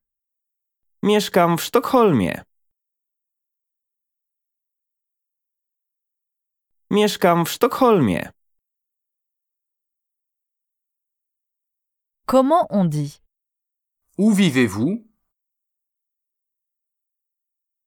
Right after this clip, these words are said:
Speaker 1: Gdzie mieszkasz ?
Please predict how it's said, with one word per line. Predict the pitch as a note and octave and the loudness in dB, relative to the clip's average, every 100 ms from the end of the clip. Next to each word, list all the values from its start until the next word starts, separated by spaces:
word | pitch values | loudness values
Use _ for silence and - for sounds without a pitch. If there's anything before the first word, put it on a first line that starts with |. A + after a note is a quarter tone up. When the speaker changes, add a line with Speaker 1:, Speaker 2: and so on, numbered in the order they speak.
| _ _ _ _ _ _ _ _ _ _ _ _ _ _ _ _ _ - | _ _ _ _ _ _ _ _ _ _ _ _ _ _ _ _ _ -12
Speaker 1:
Gdzie | F#2+ G#2+ A3+ | -6 0 2
mieszkasz ? | A#3 G2 - F2 A#2+ F#3 | 2 0 -2 -2 -2 -2